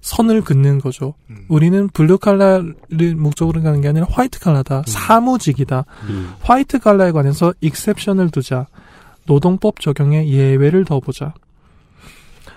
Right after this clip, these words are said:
Speaker 1: 이제 이 시도는 일 차 아베 내각 당시인 이천육 년에서 이천칠 년까지 이어집니다. 하지만 당시에는 장시간 노동과 과로사를 조장한다는 매우 당연한 이유로
Speaker 2: 당연합니다.
Speaker 1: <laughs>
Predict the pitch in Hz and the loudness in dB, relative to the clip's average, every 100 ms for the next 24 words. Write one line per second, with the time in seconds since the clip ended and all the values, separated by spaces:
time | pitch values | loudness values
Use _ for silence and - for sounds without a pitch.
0 | _ - 190 190 160 156 - 208 214 220 | _ -2 -2 0 -2 -2 -2 0 0 -2
1 | 226 - - 226 220 196 185 247 - _ | -6 -12 0 2 4 4 2 0 -8 _
2 | _ _ _ - 247 254 277 247 165 170 | _ _ _ 2 4 4 4 6 6 4
3 | 165 143 147 - 151 139 - 156 151 143 | 4 4 2 0 0 0 2 2 4 2
4 | 160 - 240 180 170 190 180 160 143 - | -2 0 2 4 4 2 2 0 -2 -2
5 | 202 - 202 208 190 165 143 143 143 131 | -4 0 0 2 0 0 2 2 2 -2
6 | 131 131 185 185 185 170 151 143 180 160 | -2 -6 -4 -2 -2 0 0 0 0 2
7 | 175 151 - - - - - - 147 165 | 2 0 -2 -16 -20 -20 -8 0 2 2
8 | 220 214 190 156 165 170 160 147 147 151 | 2 2 2 2 2 0 -2 0 0 0
9 | 185 175 - 147 170 160 147 156 156 147 | 0 0 0 0 2 0 0 0 2 4
10 | 220 247 170 143 156 151 131 131 139 175 | 4 2 0 2 2 2 2 0 0 -4
11 | - 127 113 143 - - | -4 -4 -2 -4 -6 -10